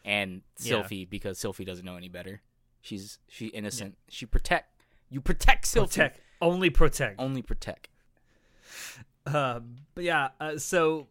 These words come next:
Speaker 2: moving on, I suppose, to, uh, where he actually does go to his job. So he gets a job being essentially a magic tutor as well to, um, I guess it would be his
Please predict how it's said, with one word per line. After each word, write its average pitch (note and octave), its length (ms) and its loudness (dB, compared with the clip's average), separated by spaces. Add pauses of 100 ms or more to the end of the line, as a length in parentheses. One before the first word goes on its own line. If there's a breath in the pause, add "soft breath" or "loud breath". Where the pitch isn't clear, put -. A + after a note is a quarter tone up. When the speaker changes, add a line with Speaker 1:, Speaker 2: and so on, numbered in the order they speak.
(420)
Speaker 2:
moving D#3+ 360 0
on, D#3 240 4
I C#3 140 -2
suppose, C#3 600 -4
to, D3+ 560 -4
uh, C#3+ 340 -2
where D3 260 -4
he D#3 140 0
actually D#3+ 280 0
does E3 320 4
go C#3+ 260 2
to C#3 160 -6
his C3 180 -4
job. B2+ 280 0
So C#3+ 100 -4
he D3 60 0
gets G#3+ 160 -8
a G3 60 -12
job C3 600 2 (440 loud breath)
being D3+ 460 2
essentially F#3 560 0
a C#3 160 -2 (500)
magic C3+ 640 2
tutor A3 560 -2
as D3+ 220 -2
well F#3 440 2 (440 soft breath)
to, D3+ 580 -2
um, A2+ 680 -4 (1120)
I - 120 -14
guess - 220 -8
it B3 60 -8
would F#3 140 -6
be F#3 160 2
his E3 320 -2